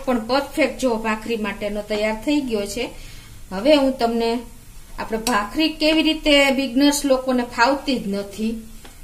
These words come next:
અને, અ, એને બહુ તકલીફ પડે છે, તો મિત્રો એના માટે પણ હું તમને બતાવી દઉં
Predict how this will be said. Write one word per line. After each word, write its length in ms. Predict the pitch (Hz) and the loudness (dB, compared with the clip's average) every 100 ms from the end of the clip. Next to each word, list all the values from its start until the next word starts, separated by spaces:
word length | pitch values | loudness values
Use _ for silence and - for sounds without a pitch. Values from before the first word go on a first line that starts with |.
| - - | -18 -6
અને, 300 | 220 240 233 226 - - - - | 0 2 2 -2 -10 -18 -18 -6
અ, 140 | 233 240 | 0 4
એને 280 | 233 254 254 | 6 6 6
બહુ 440 | 233 277 240 226 | 8 8 8 2
તકલીફ 460 | - 254 - 254 220 - | -2 -2 0 0 -2 0
પડે 180 | 208 202 | 0 2
છે, 220 | - - | -2 -2
તો 100 | 220 | 2
મિત્રો 280 | 240 233 226 | 2 4 6
એના 220 | 269 302 | 6 6
માટે 300 | 294 285 262 | 6 4 0
પણ 200 | 262 226 | 0 0
હું 140 | 220 | 0
તમને 240 | 214 208 202 | 0 -2 -2
બતાવી 440 | 202 208 190 190 | -4 0 0 2
દઉં 220 | 208 311 | 0 -4